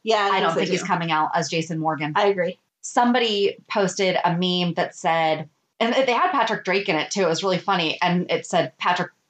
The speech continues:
Speaker 2: Drake saying to him, "What's your name?" And he says, "I'm Drew Kane." And then Liz is off to the side and says something, too. And I was like, "I don't think it's gonna be either."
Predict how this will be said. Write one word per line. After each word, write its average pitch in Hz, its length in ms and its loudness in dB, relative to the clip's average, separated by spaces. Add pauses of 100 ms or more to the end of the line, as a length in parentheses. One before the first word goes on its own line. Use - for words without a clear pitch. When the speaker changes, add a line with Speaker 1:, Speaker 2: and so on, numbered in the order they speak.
(120)
Speaker 2:
Drake 180 260 0
saying 165 340 0
to 165 80 0
him, 165 220 0
"What's 165 240 -2
your 170 100 -2
name?" 175 260 0
And 151 100 0
he 190 120 2
says, 156 260 0
"I'm 156 160 2
Drew 147 180 -4
Kane." 165 500 -2 (260)
And 180 120 2
then 156 420 0 (160)
Liz 185 300 0
is 160 100 0
off 156 200 2
to 185 60 -2
the 147 80 -4
side 143 300 0
and 151 140 -2
says 143 180 0
something, 156 320 -2
too. 156 400 0
And 175 120 0
I 165 100 0
was 165 120 -2
like, 170 240 -2
"I 185 100 0
don't 262 140 0
think 285 140 0
it's - 120 -6
gonna 202 200 0
be 180 420 0 (320)
either." 214 300 0